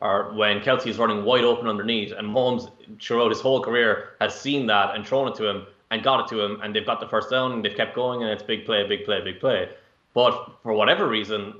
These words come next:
two weeks ago and all this season, he sees that now and he throws to the guy who's covered further downfield, and it, it, it's bizarre. Last week they opened the game with a, a touchdown to Travis Kelce over the middle, and I thought, "Yeah, look, they're gonna emphasize him. They've, they've recognized the, the problem. They're fixed it, and they're gonna score, and they, he's gonna catch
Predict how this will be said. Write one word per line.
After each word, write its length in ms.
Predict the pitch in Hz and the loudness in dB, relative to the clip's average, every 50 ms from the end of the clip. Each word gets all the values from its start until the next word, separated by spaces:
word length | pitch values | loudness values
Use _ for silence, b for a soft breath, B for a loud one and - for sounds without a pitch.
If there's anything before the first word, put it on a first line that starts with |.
| 98 - | -10 -8
two 100 | 143 131 | -6 -4
weeks 220 | 123 143 139 - | -4 -6 -6 -6
ago 200 | 135 113 104 101 | -4 -2 0 0
and 100 | 101 101 | 0 0
all 180 | 113 123 123 120 | 0 0 0 0
this 160 | 120 113 - | -2 -6 -4
season, 420 | 143 156 160 120 113 107 101 - - - _ | -4 -4 -4 -4 -4 -6 -8 -10 -14 -10 _
he 160 | - 127 123 | -4 -4 -2
sees 280 | 123 143 165 180 147 | -2 -2 -2 0 2
that 200 | 123 123 110 104 | 2 2 2 2
now 200 | 104 104 107 107 110 | 2 0 2 2 0
and 80 | 107 | 0
he 60 | 117 110 | -2 -2
throws 300 | - 127 131 135 135 - | 0 0 0 0 0 -2
to 80 | 131 | -2
the 40 | 117 | -2
guy 120 | 127 131 | 0 0
who's 140 | 123 120 113 | 0 -2 0
covered 380 | - - 151 147 139 113 107 - | 2 2 2 4 4 2 2 2
further 260 | - 131 127 127 127 | 0 0 0 0 0
downfield, 460 | 131 135 131 135 170 180 156 117 101 | 0 0 0 0 2 2 4 4 2
and 100 | 101 110 | 2 0
it, 100 | 110 113 | -2 -4
it, 240 | - 123 101 B B B B B B - | -6 -8 -8 B B B B B B -4
it's 180 | - 131 131 | -4 -4 -2
bizarre. 440 | - 151 135 110 151 160 165 147 123 | -2 0 2 4 4 6 6 6 6
Last 260 | 120 143 160 156 - | 6 6 4 4 2
week 140 | 170 165 160 | -2 -4 -2
they 100 | - 143 | 0 2
opened 320 | 143 147 190 147 147 135 127 | 2 2 2 0 -2 -4 -2
the 60 | 120 | -2
game 220 | 127 131 131 127 | 0 -2 0 0
with 100 | 120 117 | 0 0
a, 300 | 120 120 117 117 113 113 | 2 2 4 2 2 2
a 40 | - | 2
touchdown 300 | - 165 165 - 170 151 | 2 0 2 0 -2 -2
to 60 | 123 | 0
Travis 260 | 113 - 120 110 107 | 2 2 2 2 0
Kelce 300 | - - 120 110 113 120 | 0 0 0 0 0 -2
over 140 | 117 110 107 | -4 -2 -2
the 60 | 110 | -2
middle, 300 | 110 131 170 156 139 117 | 0 2 2 2 2 2
and 80 | 113 110 | 2 2
I 100 | 110 107 | 2 2
thought, 240 | - 117 110 104 110 | 2 0 0 2 2
"Yeah, 180 | 135 135 131 120 | 4 4 4 4
look, 340 | 127 123 - - B B B B B B - | 2 2 0 -2 B B B B B B -2
they're 100 | 135 117 | 0 2
gonna 160 | 127 127 123 | 2 2 2
emphasize 500 | 127 139 131 135 127 - 120 117 110 107 | 0 -2 -4 -6 -6 -4 -4 -2 -2 -2
him. 180 | 113 110 107 | -4 -2 -2
They've, 300 | 107 113 104 107 - 117 | -2 -4 -4 -4 -4 -4
they've 140 | 113 120 113 | -2 -2 0
recognized 500 | 131 135 131 - 123 117 110 110 104 101 | -2 -4 -4 -6 -6 -4 -2 -2 -4 -4
the, 100 | - 107 | -6 -8
the 120 | 101 104 104 | -8 -6 -2
problem. 400 | - 123 113 107 110 113 110 110 | 0 2 2 2 0 -2 -2 0
They're 120 | 110 107 | -2 -2
fixed 320 | - - 143 139 139 - | 0 -2 -2 -4 -4 -6
it, 80 | 123 101 | -8 -8
and 80 | 104 113 | -6 -6
they're 80 | 110 | -4
gonna 180 | 113 117 117 107 | -4 -4 -4 -4
score, 320 | - - 135 127 117 113 | -2 0 2 4 4 4
and 100 | 110 107 | 2 0
they, 180 | 107 104 107 107 | 0 -2 -2 -4
he's 140 | 117 117 107 | -4 -2 -2
gonna 160 | 120 120 113 | -2 0 0
catch 260 | - 123 123 123 | 2 2 2 2